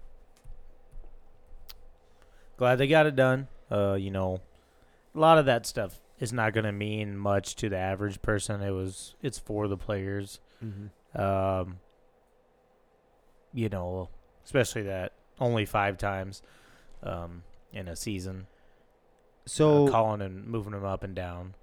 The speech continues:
Speaker 2: I didn't. I
Speaker 1: Um,
Speaker 2: forgot to put the stats in here. So this was unanim-, unanimously voted by the owners. Thirty owners,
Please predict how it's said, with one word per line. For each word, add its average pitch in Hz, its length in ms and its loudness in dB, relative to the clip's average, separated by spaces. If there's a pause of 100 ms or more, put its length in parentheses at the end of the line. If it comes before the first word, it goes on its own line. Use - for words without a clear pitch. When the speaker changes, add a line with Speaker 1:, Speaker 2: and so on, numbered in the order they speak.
(140)
Speaker 2:
I 127 80 -2
didn't. 139 320 0
I 120 60 -4
Speaker 1:
Um, 92 60 -8
Speaker 2:
forgot 127 240 0
to - 60 -10
put - 140 -8
the 101 80 -8
stats 110 440 -2
in - 100 -14
here. - 220 -16 (120)
So 117 240 -2
this 127 260 0
was 139 300 4
unanim-, 123 800 2 (100)
unanimously 139 1080 -6 (100)
voted 120 360 0
by 113 120 0
the 107 160 -4
owners. 98 580 -8 (800)
Thirty 127 280 6
owners, 120 560 0